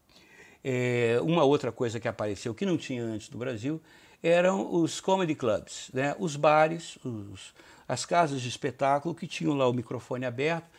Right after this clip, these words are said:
que tinham lá, a, o tempo para que os jovens talentos, o pessoal fosse lá e experimentasse, começasse a dar os seus primeiros passos na stand-up comedy. Bom, esse negócio deu certo, deu certo, né?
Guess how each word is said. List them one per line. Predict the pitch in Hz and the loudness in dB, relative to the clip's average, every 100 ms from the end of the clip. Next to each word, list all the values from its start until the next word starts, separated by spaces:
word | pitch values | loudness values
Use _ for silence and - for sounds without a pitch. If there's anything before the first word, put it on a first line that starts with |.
| - - | -20 -14
que | - | -10
tinham | 160 180 151 | -6 -4 -2
lá, | 123 117 117 110 - 120 - | 0 2 2 0 0 -2 -2
a, | |
o | 127 123 | -4 -4
tempo | 151 147 151 170 | 0 0 0 -4
para | - 185 190 | 0 4 4
que | 165 196 196 196 - - - | 2 -2 -2 -4 -10 -16 -4
os | 165 | 0
jovens | 135 196 170 160 | 4 4 4 2
talentos, | - 120 143 165 147 131 | 2 0 0 -2 -2 -6
o | 139 | -6
pessoal | 143 151 170 160 | -6 -2 0 0
fosse | - 156 180 | -2 -4 -2
lá | 170 190 | 0 0
e | 196 | 0
experimentasse, | - 233 233 233 - 160 147 - - - - | -4 -4 -4 0 4 4 2 -4 -16 -20 -8
começasse | 202 202 156 180 151 160 | 0 0 4 2 2 0
a | |
dar | 151 160 | 2 0
os | 147 | 0
seus | 165 | -4
primeiros | - 180 151 143 147 - | -4 -4 0 0 -2 -6
passos | - 117 113 - 123 - - - - | -4 -2 -2 -6 -18 -20 -20 -20 -6
na | 135 131 | -2 -2
stand-up | - - 127 113 110 | 0 0 2 2 0
comedy. | - 90 80 - - - - - | -4 -8 -8 -16 -20 -20 -8 4
Bom, | 190 98 - - | 6 6 2 -2
esse | 185 240 | -2 -2
negócio | 240 131 123 - | 0 2 0 0
deu | 156 160 | -2 -2
certo, | - 127 120 - - _ _ _ _ | -4 -2 -4 -6 -20 _ _ _ _
deu | 110 98 | -14 -12
certo, | - 110 92 - - _ - _ | -8 -8 -8 -14 -20 _ -20 _
né? | 117 131 | -4 -4